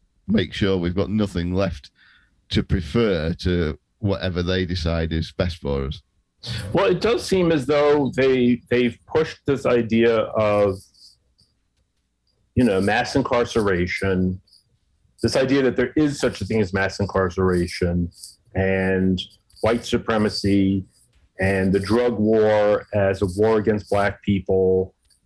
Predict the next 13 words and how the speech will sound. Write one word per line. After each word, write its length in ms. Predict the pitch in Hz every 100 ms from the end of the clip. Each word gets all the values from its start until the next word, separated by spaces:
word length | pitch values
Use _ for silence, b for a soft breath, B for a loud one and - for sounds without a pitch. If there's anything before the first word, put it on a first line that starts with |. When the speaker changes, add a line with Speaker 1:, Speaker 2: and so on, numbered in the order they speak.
| _ 113
Speaker 2:
And, 640 | 104 104 104 104 104 104 - _ -
you 80 | 110
know, 80 | 92
this 160 | 98
idea 420 | 110 104 107 113 113
that 440 | 98 107 104 95 - -
there's 200 | 101 -
tons 300 | - 123 120
of 120 | 113
people 320 | 113 107 117
in 140 | 110 95
jail 400 | 107 107 107 104
for 420 | - 101 98